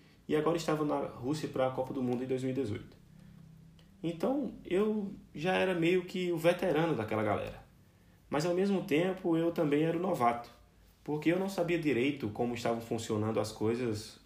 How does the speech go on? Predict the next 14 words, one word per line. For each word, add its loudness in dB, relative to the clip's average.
ali -2
na -2
Rússia. -8
Porém, 2
eu 0
já 0
tinha -2
a 2
experiência 0
de -4
como 0
era 4
a -2
Copa -2